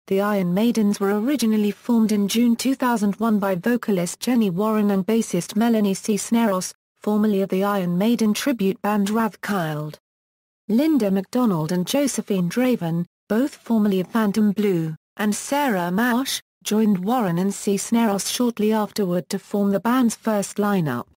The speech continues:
Cisneros left the band in two thousand two to pursue other interests and was replaced by Wanda Ortiz.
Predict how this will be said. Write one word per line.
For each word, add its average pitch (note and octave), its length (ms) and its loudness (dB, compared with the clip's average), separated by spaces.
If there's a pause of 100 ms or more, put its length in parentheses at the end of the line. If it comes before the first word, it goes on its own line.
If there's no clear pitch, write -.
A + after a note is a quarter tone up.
(680)
Cisneros A3+ 800 0
left G3+ 220 0
the G3 80 -6
band A#3+ 320 2
in G3 140 2
two C4+ 200 0
thousand G#3 440 0
two A#3 180 0
to A#3 140 -4
pursue A3+ 440 0
other F3 240 0
interests G3 640 -2
and F#3+ 200 0
was G#3 160 -4
replaced G3 480 -4
by G3+ 160 0
Wanda A3+ 340 2
Ortiz. G#3 460 -2